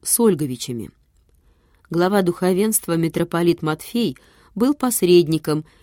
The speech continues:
и сам приехал в Владимир к удовольствию народа. Угощённый, обласканный всем княжеским домом, склонил Всеволода предать забвению наглое, обидное изгнание сына его из Переславля.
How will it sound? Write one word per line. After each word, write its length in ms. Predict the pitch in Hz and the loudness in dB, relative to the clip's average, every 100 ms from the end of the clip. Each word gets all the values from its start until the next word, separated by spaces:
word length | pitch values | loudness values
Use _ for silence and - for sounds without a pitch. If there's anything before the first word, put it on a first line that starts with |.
| _ | _
и 120 | 196 | -4
сам 440 | 180 - 202 233 247 | -2 -2 -2 -2 -2
приехал 580 | 214 170 151 - 196 | -2 0 -2 -2 -2
в 40 | 160 | 0
Владимир 640 | 160 156 143 147 175 208 | 0 0 0 0 0 -2
к 100 | - | -4
удовольствию 720 | 196 165 139 143 - - 180 | -2 0 0 -2 -4 -4 -2
народа. 480 | 170 143 123 117 127 - _ _ _ _ | -2 -4 -6 -8 -12 -16 _ _ _ _
Угощённый, 760 | 233 214 202 - 190 208 220 190 | 0 2 2 2 0 0 2 0
обласканный 640 | 147 143 151 - 180 175 | 0 -2 -2 -4 -2 -2
всем 280 | 156 - 156 | -2 -4 -6
княжеским 640 | - 160 147 135 - 143 143 | -4 -4 0 -2 -2 -4 -2
домом, 380 | 160 196 208 - _ _ _ _ | -2 0 -4 -8 _ _ _ _
склонил 560 | - - 208 226 285 | -6 0 2 4 2
Всеволода 640 | 262 - 214 214 220 214 220 | 0 -2 0 0 0 0 -2
предать 500 | 254 226 202 185 151 | -2 0 0 0 0
забвению 640 | 156 139 175 175 151 143 | -2 2 2 4 2 0
наглое, 560 | 147 196 170 160 143 | -2 -2 -2 0 0
обидное 640 | - 160 147 175 165 156 160 | -2 -4 -2 -2 0 0 0
изгнание 680 | - 170 160 160 147 147 156 | 0 0 0 0 0 0 -2
сына 340 | - 196 165 | -2 0 0
его 300 | 139 143 147 | 0 -2 -2
из 160 | 139 135 | -4 -4
Переславля. 720 | - 156 175 - 135 117 - | -2 -2 -2 -6 -8 -8 -12